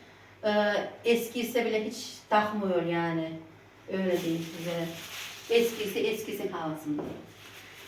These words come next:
Ayhan Azat da diyor ki,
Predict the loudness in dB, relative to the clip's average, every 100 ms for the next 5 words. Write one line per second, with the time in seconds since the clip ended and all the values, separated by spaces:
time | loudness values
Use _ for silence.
0 | -14 -14 -18 -16 -16 -16 -18 -20 -20 -14
1 | -12 -10 -8 -6 -6 -12 -14 -16 -16 -16
2 | -20 -20 -18 -18 -18 -14 -6 -4 -4 -8
3 | -12 -14 -16 -18 -20 -20 -20 -20 -16 0
4 | 2 2 2 0 2 2 4 4 2 4
5 | 4 4